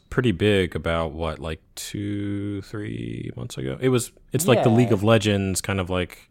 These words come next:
Speaker 2: Yeah, it's based on, like, a mobile <laughs> game,
Speaker 1: Yeah.
Speaker 2: basically.
Speaker 1: <laughs>
Speaker 2: The animation's incredible, though, dude. It's, like, a
Speaker 1: Mm-hmm.
Speaker 2: really cool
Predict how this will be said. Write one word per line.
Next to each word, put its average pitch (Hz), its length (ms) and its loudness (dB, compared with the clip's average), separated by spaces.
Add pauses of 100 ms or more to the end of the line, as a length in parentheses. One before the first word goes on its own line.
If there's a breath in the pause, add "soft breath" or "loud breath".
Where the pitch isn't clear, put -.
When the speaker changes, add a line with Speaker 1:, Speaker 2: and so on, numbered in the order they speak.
(240)
Speaker 2:
Yeah, 143 300 0
it's 123 180 -8
based 143 360 -6
on, 147 300 -8 (400)
like, 120 160 -10
a 117 60 -10
mobile 131 560 -2
<laughs> 147 180 -12
game, 175 380 -6
Speaker 1:
Yeah. 143 320 6
Speaker 2:
basically. 156 400 0 (160)
Speaker 1:
<laughs> - 800 -4 (180)
Speaker 2:
The 160 200 -4
animation's 147 680 0
incredible, 104 800 -12
though, 101 220 -10
dude. 104 300 -12
It's, 143 220 -10
like, - 160 -2
a 156 40 0
Speaker 1:
Mm-hmm. 123 260 -2
Speaker 2:
really 139 480 -2
cool 117 720 -8